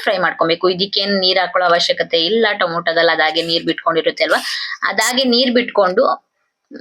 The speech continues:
ಜಾಸ್ತಿ ಇದಾಗಿರುತ್ತೆ. ಹಾಗಾಗಿ ನಾವು ಅದನ್ನು ಕೂಡ ಚೆನ್ನಾಗಿ ಈ ತರ ಫ್ರೈ ಮಾಡ್ಕೊಂಡು ನೀರೆಲ್ಲ ಇಂಗಿಸ್ಬೇಕು ಅದ್ರಲ್ಲೇ, ಅದ್ರಲ್ಲೂ ಕೂಡ ಎಣ್ಣೆ ಬಿಟ್ಕೊಬೇಕು. ಅವಾಗ ತುಂಬಾ ಚೆನ್ನಾಗಿರುತ್ತೆ ಟೇಸ್ಟ್.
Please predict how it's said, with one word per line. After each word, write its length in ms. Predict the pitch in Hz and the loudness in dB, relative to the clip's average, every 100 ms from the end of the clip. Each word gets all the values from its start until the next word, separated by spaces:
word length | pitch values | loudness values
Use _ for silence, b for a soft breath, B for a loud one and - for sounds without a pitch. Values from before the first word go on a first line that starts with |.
| - | -2
ಜಾಸ್ತಿ 540 | 226 240 - 240 226 | 0 0 -2 -2 0
ಇದಾಗಿರುತ್ತೆ. 520 | 214 208 196 185 175 277 | 0 2 2 2 2 0
ಹಾಗಾಗಿ 600 | - 349 359 330 254 247 | 4 4 4 2 2 2
ನಾವು 280 | 196 214 | 2 4
ಅದನ್ನು 280 | 294 233 247 | 4 4 2
ಕೂಡ 200 | 247 - | 2 0
ಚೆನ್ನಾಗಿ 460 | - 202 196 185 180 | 0 -2 0 -2 -2
ಈ 40 | |
ತರ 120 | - 196 - | -2 -2 -2
ಫ್ರೈ 200 | 180 190 | -2 0
ಮಾಡ್ಕೊಂಡು 680 | 175 165 165 156 233 - B B B | -2 -2 -4 -2 -2 -4 B B B
ನೀರೆಲ್ಲ 480 | 214 233 254 233 202 285 285 | -2 2 4 4 4 0 0
ಇಂಗಿಸ್ಬೇಕು 580 | 269 247 254 190 180 180 | 2 2 2 -2 0 0
ಅದ್ರಲ್ಲೇ, 380 | 170 160 151 131 | 2 0 2 0
ಅದ್ರಲ್ಲೂ 540 | - 175 190 254 262 | 0 0 2 2 2
ಕೂಡ 180 | 247 226 | 2 2
ಎಣ್ಣೆ 280 | 247 180 185 | 2 0 0
ಬಿಟ್ಕೊಬೇಕು. 500 | 175 - 160 151 170 | -2 -4 -2 -2 0
ಅವಾಗ 360 | 165 165 185 233 302 - | 2 2 2 0 -2 -6
ತುಂಬಾ 440 | 220 220 254 285 | -4 0 0 2
ಚೆನ್ನಾಗಿರುತ್ತೆ 580 | 262 190 185 180 180 180 | 0 0 2 0 0 -2
ಟೇಸ್ಟ್. 460 | 180 180 180 - | 0 0 0 -2